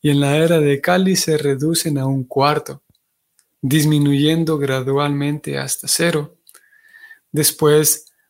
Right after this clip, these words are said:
de lo cual ocurre la devastación. La felicidad del mundo depende proporcionalmente del mantenimiento de los principios religiosos, individual o colectivamente.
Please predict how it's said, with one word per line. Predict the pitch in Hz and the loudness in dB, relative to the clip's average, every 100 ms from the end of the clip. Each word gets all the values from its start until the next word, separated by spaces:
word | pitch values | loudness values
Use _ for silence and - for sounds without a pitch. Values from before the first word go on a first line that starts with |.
| _ | _
de | 156 | -2
lo | 156 151 | 2 0
cual | 147 165 151 151 175 226 - | 2 2 4 4 0 -4 -6
ocurre | 180 185 139 139 135 139 | -6 -4 -2 -2 -2 -4
la | 131 127 127 | -4 -6 -4
devastación. | 127 120 120 120 - - 139 - 120 - _ _ _ _ _ _ _ _ _ _ - _ _ - - - - | -6 -6 -8 -6 -6 -4 -6 -6 -8 -14 _ _ _ _ _ _ _ _ _ _ -20 _ _ -20 -20 -18 -6
La | 135 | -4
felicidad | 147 131 123 139 135 139 | -2 0 2 4 4 4
del | 165 | 2
mundo | 160 139 143 160 | 4 2 2 2
depende | 180 180 135 139 143 | 0 0 -2 -2 -6
proporcionalmente | - 160 170 170 190 190 185 - 175 170 165 185 139 143 147 151 160 _ _ - - - - | -6 -4 -4 -2 -2 0 0 -2 -2 0 0 0 0 -2 -4 -8 -14 _ _ -20 -20 -20 -8
del | - 147 151 | 0 4 4
mantenimiento | 147 139 131 135 131 131 143 165 170 175 | 2 0 0 0 2 2 2 0 0 0
de | 165 | 0
los | 156 143 | 0 -2
principios | - 135 127 - 151 - 147 147 | -4 -6 -4 -2 -4 -4 -4 -4
religiosos, | 135 135 120 165 170 135 123 - - _ _ _ _ | -4 -6 -2 0 0 -4 -8 -14 -20 _ _ _ _
individual | 143 143 143 170 202 160 131 143 | 0 2 4 4 4 2 0 -2
o | 160 | -4
colectivamente. | 160 151 - - 139 131 139 139 - | -4 -6 -6 -10 -10 -8 -6 -8 -10